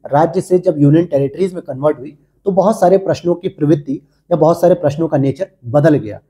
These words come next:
Specially यूपी पीसीएस में भी उन तरीके के प्रश्नों को रखा गया। तो आपके आरओ आरओ में भी ऐसे प्रश्न आ सकते हैं, पीसीएस में भी आ सकते हैं। ये शॉर्ट नोट्स आपके जो हैं घटना चक्र के,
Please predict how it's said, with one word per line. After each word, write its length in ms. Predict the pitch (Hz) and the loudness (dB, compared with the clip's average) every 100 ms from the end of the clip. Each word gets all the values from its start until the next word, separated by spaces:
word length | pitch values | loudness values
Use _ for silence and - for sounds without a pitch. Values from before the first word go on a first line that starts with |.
| _ _ - | _ _ -8
Specially 420 | 151 151 185 196 | -4 0 0 2
यूपी 260 | 175 156 190 | 2 2 0
पीसीएस 380 | 190 170 214 208 | -4 -4 -2 -2
में 80 | 175 | 0
भी 80 | 180 | 2
उन 120 | 170 | 2
तरीके 300 | 156 147 156 | 0 -6 -8
के 100 | - | -12
प्रश्नों 340 | - 175 160 139 | -8 -8 -4 -4
को 80 | |
रखा 240 | 127 - 151 | -4 -2 -2
गया। 140 | 170 - _ _ - | -2 -10 _ _ -2
तो 60 | 165 | 0
आपके 280 | 170 214 - 147 | 2 -2 -2 0
आरओ 240 | 165 202 | 4 4
आरओ 180 | 165 165 | 4 2
में 100 | 165 | 0
भी 120 | 170 | 0
ऐसे 180 | 147 147 | -2 -4
प्रश्न 300 | - 143 147 | -8 -8 -8
आ 40 | |
सकते 320 | - - - 156 | -10 -12 -16 -18
हैं, 100 | - - | -10 -4
पीसीएस 320 | 160 196 196 | -2 0 0
में 80 | 156 | 2
भी 60 | 151 | 2
आ 80 | - | 2
सकते 300 | 127 - 214 | -6 -10 -10
हैं। 100 | - _ _ - | -10 _ _ -4
ये 420 | 143 262 - - _ - | 2 2 0 -8 _ -4
शॉर्ट 340 | 170 170 175 | 0 0 2
नोट्स 200 | 214 220 | 0 2
आपके 260 | 165 - 160 | 0 0 -2
जो 140 | 139 | -2
हैं 180 | 160 - _ | -4 -10 _
घटना 280 | 120 123 170 | -6 -2 -2
चक्र 240 | 160 139 131 | -2 -4 -6
के, 220 | 208 | -6